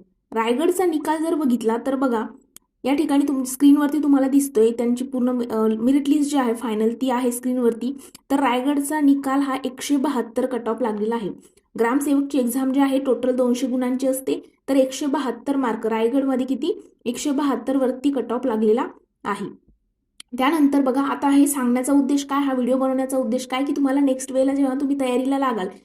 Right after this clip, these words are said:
त्यावेळेला तुम्हाला एक अंदाज येऊन जाईल की कट ऑफ ॲव्हरेज किती जातो आणि आपल्याला किती अभ्यासाची गरज आहे,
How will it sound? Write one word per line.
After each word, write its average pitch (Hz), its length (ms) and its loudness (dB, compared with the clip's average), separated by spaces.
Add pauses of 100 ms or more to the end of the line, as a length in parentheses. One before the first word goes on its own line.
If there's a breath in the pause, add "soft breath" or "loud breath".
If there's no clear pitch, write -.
(180)
त्यावेळेला 294 320 0
तुम्हाला 277 320 2
एक 277 160 -2
अंदाज 254 360 2
येऊन 262 220 2
जाईल 247 220 2
की 311 220 -2
कट 277 180 -4
ऑफ 285 180 -4
ॲव्हरेज 269 380 2
किती 302 260 0
जातो 220 300 0
आणि 247 180 -2
आपल्याला 254 260 -2
किती 269 280 -4
अभ्यासाची 254 520 0
गरज 233 300 2
आहे, 233 220 -4